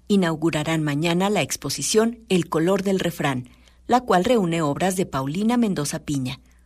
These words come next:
La artista, en entrevista, se refirió al proceso que siguieron los estudiantes para montar esta exposición,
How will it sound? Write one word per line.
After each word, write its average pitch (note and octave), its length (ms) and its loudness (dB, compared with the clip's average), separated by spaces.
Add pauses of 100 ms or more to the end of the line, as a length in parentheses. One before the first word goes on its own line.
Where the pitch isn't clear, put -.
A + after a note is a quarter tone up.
(500)
La F3+ 160 4
artista, A#3 580 -2 (100)
en E3 140 0
entrevista, D#3 680 -4 (320)
se - 160 0
refirió G3 420 2
al A3 140 4
proceso A3 480 -2
que A3 100 -4
siguieron D#3+ 420 -2
los F3+ 160 -4
estudiantes F#3+ 680 -4
para D3+ 200 -6
montar C3+ 520 -6
esta E3 240 -6
exposición, G3 720 -2